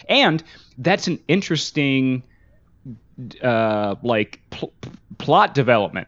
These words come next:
or whatever, for lack of a different word. You know what I mean? Like, there's, there's, like, interesting writing and interesting story built into this game because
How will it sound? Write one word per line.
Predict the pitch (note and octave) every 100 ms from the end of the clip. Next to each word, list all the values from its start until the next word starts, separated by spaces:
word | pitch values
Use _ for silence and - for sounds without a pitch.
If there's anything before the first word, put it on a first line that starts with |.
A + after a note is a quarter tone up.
| -
or | C3+
whatever, | A#2 G#2+ G2+
for | - A2+
lack | A2 A2
of | A#2
a |
different | A2 G#2+
word. | G#2 F#2
You | C3+
know |
what | D#3
I |
mean? | D3+
Like, | D3 B2+
there's, | D3 B2
there's, | B2+ D3 C#3
like, | C3+ -
interesting | A3+ A3+ F3+ - E3+ D3 B2+
writing | A2 C#3 A3 C#3+ A2 G#2 B2 - _ _
and | B2 B2+
interesting | D#3 F#3+ D#3+ - C3 A#2
story | - E3 A3 D#3
built | A2+ - - E3+ F#3+ -
into | G3 B3+ A#2+
this | G2 F#2 - -
game | G#2+ F#2+ F2 F2+ F2+ _ _ _ _
because | C3 B2 - C#3+ C#3+ C#3+ C#3+ C#3 C3